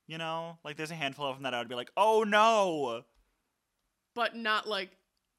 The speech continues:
Speaker 2: gasp clutching pearls.
Speaker 1: Right, like, the ones that would devastate me.
Speaker 2: Yeah.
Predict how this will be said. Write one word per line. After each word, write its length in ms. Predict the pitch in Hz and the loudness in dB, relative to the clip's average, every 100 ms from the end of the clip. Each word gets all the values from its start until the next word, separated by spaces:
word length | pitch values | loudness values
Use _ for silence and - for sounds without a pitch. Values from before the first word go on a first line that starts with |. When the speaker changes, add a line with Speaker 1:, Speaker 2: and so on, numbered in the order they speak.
| _ _ _ _ - | _ _ _ _ -4
Speaker 2:
gasp 400 | 233 220 214 - - | 0 0 -2 -10 -16
clutching 500 | - 254 - 220 214 | -8 -8 -6 -10 -12
pearls. 260 | - 226 | -12 -2
Speaker 1:
Right, 160 | 143 - | 0 0
like, 180 | 127 131 | -2 -2
the 80 | |
ones 220 | 147 147 165 | -2 -2 -2
that 80 | 151 | -4
would 160 | 131 127 | -6 -6
devastate 600 | 117 139 - 151 147 143 | -6 -6 -8 -6 -6 -8
me. 340 | 151 156 170 170 | -12 -14 -16 -14
Speaker 2:
Yeah. 480 | 233 220 190 185 | -10 -8 -8 -10